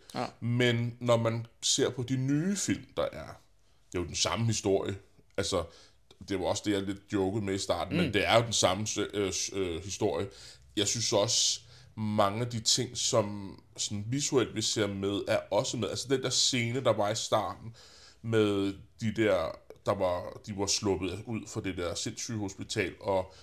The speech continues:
Speaker 2: vi ser de her... Øh, indlagt, der går rundt i de her hvide kjoler, eller hvad det
Speaker 1: Mm.
Speaker 2: hedder, i mørket. Altså, det er jo med mange af dem.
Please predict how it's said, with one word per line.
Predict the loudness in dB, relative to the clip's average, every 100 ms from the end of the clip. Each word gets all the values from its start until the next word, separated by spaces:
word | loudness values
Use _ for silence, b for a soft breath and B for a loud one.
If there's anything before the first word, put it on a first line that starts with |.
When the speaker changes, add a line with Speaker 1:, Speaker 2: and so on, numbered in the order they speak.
| B -8
Speaker 2:
vi |
ser | -2 0 0
de | -2
her... | -2 2 2 0 -4 -8 -6
Øh, | -4 -4 -6 -10 -16 -20 -20 -6
indlagt, | -4 0 0 0 -2 -4
der |
går | -2 0
rundt | 0 -2
i |
de | -10 -6
her | -6
hvide | -4 -6 -4 -4 -4 -8 -6
kjoler, | -4 -2 -2
eller | -2 -2
hvad | -8
det | -8
Speaker 1:
Mm. | -6 -4
Speaker 2:
hedder, | -6 -8 B B B -6
i |
mørket. | -2 2 4 4 2 -2
Altså, | -4 -6 -10 -18 -12
det | -4
er |
jo | -2
med | 0 -4 -6 -10
mange | -6 -4
af | -4 -4
dem. | -10